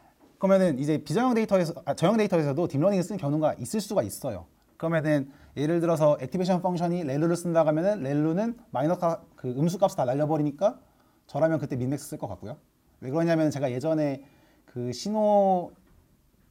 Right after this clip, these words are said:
신호 컴피티션 했을 때, 그러니까 신-, 그러니까 음성 컴피티션이었어요. 그거 했을 때 스펙트럼을 바꾸면은 그 값들이, 값-, 그 각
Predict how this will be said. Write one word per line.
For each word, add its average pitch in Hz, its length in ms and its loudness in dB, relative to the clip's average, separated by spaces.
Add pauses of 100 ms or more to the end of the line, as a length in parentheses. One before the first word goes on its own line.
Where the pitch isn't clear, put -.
(100)
신호 202 460 0
컴피티션 190 380 -4
했을 135 280 -8
때, 107 240 -12 (540)
그러니까 98 440 -12
신-, - 320 -10
그러니까 107 280 -8 (320)
음성 196 440 2
컴피티션이었어요. 143 600 -4
그거 147 180 -2
했을 143 300 -4
때 - 240 -4 (240)
스펙트럼을 240 420 0
바꾸면은 151 580 -2 (500)
그 - 180 -4
값들이, 175 760 -2 (420)
값-, - 200 -10
그 123 400 -6
각 - 260 -4